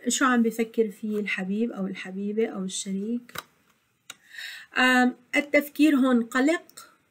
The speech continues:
في خوف، في نوع من عدم الاستقرار،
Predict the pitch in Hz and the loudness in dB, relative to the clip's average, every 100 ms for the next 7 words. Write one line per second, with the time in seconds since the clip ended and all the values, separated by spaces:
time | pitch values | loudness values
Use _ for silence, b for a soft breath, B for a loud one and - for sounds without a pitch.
0 | _ - 196 - 233 254 330 - - _ | _ -10 -8 -4 0 2 0 -4 -20 _
1 | b b b - 240 233 233 226 214 208 | b b b -2 4 4 4 2 2 0
2 | 214 214 202 202 202 - - 214 226 220 | 0 0 0 -2 -4 -8 -4 0 2 2
3 | 214 208 - 220 - - - 208 214 277 | 0 -2 -2 -4 -4 -8 -6 -2 0 -2